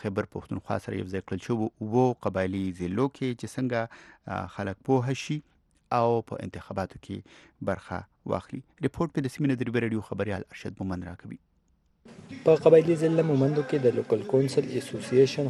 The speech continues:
Speaker 2: خیبر پښتونخوا لخوا غونډه رابلل شوې وه.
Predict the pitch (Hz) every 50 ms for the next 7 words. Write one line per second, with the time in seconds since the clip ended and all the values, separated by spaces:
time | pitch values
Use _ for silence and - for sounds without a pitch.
0 | 127 - 123 117 117 - - - - - - - 113 107 - - 120 113 117 110
1 | - - 139 147 143 139 127 131 135 120 113 113 110 113 113 - 120 113 117 113
2 | 107 - - - 120 120 120 113 113 117 113